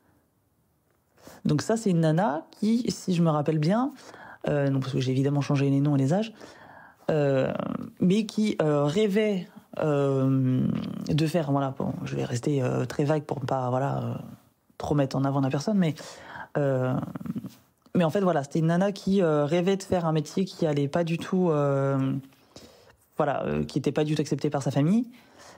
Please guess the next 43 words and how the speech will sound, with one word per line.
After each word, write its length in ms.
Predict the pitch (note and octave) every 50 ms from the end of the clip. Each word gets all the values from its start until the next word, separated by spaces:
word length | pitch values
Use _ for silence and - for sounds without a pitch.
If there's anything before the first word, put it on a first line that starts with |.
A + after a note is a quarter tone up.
| - - - - - - - _ _ _ _ - -
mais, 560 | D#3+ D#3+ D#3 D#3+ F3+ G#3 A3+ A#3 A#3 A3+ A3+ -
euh, 380 | D#3 D3+ D3 D3 D3 D3 C#3+ C#3+
voilà, 260 | C#3+ E3 F#3 E3 D3+
que 120 | - - - -
elle, 160 | - G#3 F#3+ - D#3
elle 100 | C#3 D3
rêvait 400 | B2+ B2+ E3 G#3+ A3+ G#3+ A3+ G#3
de 80 | G3+
faire 240 | F#3 - F#3+ F#3+ F3+
depuis 240 | D#3+ C#3+ A#2+ - C3+
toujours, 540 | - - G#3 F#3 E3 E3+ G#3 - - - - - _ _ _ _ _ _ -
sauf 280 | - - - F3 E3+
que, 100 | - F3+
bah, 100 | D#3+ D3+
du 120 | C#3+ C#3 A#2+
coup, 200 | - E3 F#3 G#3+
elle 80 | F#3+
a 40 | D#3
fini 220 | - - D#3 D#3+
par 140 | D#3+ D#3 D3+
faire 120 | - C#3 C3
des 200 | C#3+ C3+ B2 B2+
études, 480 | B2 - - D#3 D#3+ E3+ F3+ F#3 E3
accepter 320 | D#3 D3 - C#3 A#2+ D3 C3+
des 80 | C3+
projets, 420 | A#2 - - C3 C3 B2+ C#3+ D#3 C#3+
des 80 | C#3
machins, 440 | C3 C3 A#2+ - F#3 G#3 A3+ A3+ A#3 A#3 - - - - - - - - - -
euh, 760 | C#3+ C#3+ C#3 C#3 C3+ C3+ C3+ C3+ C3 C3 B2+ B2+ B2+ B2 B2+ B2+
dans 280 | B2+ B2+ D3 D#3+ E3
des 140 | E3+ E3 D#3
do-, 180 | D3 D3 D3 -
dans 260 | D3 D#3 D#3+ D3+ D#3+
un 80 | D#3 D#3
domaine 560 | D3 C#3+ D3 D#3 G#3 A#3 A#3+ A#3+ A#3+ - - - - _ _ _ _ _ _ _ _ _ _ _ _ _ -
qui, 300 | - - - D#3+ D3 D#3 -
elle, 220 | G#3 A#3 A#3 F#3+
ne 80 | D#3 C#3+
la 100 | C#3+ C#3+
branchait 320 | C#3+ D#3 E3 - - D#3+
pas 140 | - G3 G3+
du 100 | G3+ A3+
tout. 180 | - C4+ C4